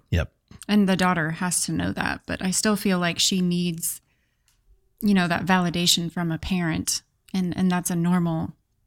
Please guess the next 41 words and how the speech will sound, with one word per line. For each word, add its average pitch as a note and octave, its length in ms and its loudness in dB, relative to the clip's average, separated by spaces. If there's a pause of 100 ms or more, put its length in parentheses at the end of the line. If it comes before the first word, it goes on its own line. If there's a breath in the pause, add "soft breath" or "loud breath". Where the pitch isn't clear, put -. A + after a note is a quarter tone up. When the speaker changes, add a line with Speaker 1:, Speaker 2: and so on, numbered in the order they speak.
(220)
Speaker 2:
that's G3 200 2
normal F#3 320 4
for - 160 -4
a F#3 40 -4
child, - 440 -4
but - 200 -2
she G3+ 220 6
needed F3+ 320 2
that. - 220 0
And G2 100 -2
I G2+ 60 -2
kind A3 240 0
of F#3 80 -4
feel E3 160 -4
like - 160 -6
that's - 200 -6
maybe - 240 -6
why - 220 -6
she - 220 4
went - 420 -4
above F#3 300 2
and E3+ 120 0
beyond E3+ 340 0
for - 100 -8
his F3 180 -2
birthday - 540 -4 (320)
and F#3 200 2
did F3 140 0
all - 160 -2
of F#3+ 140 -8
that. - 320 -4 (1200)
Um, - 360 -4
it F#3+ 100 0
just E3 240 0
sucks - 340 -2
that A#2 120 -6
her F3 120 -6
dad - 340 -6 (680)
couldn't E3 280 -2
step - 300 -2
up - 240 -6